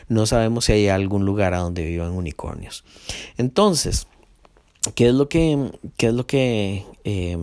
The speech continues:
dicen las personas cuando, cuando dicen que si podemos demostrar que Dios no existe? No,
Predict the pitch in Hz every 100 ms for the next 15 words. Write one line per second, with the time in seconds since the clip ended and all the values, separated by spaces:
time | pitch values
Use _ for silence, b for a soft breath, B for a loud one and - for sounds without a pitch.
0 | 78 80 - 104 110 120 120 - 113 120
1 | 120 123 - 107 98 92 87 85 80 76
2 | - - 95 90 87 92 92 113 113 110
3 | 92 82 - _ - - 104 92 95 101
4 | 104 98 - 101 - 107 104 104 107 -
5 | - - 95 113 120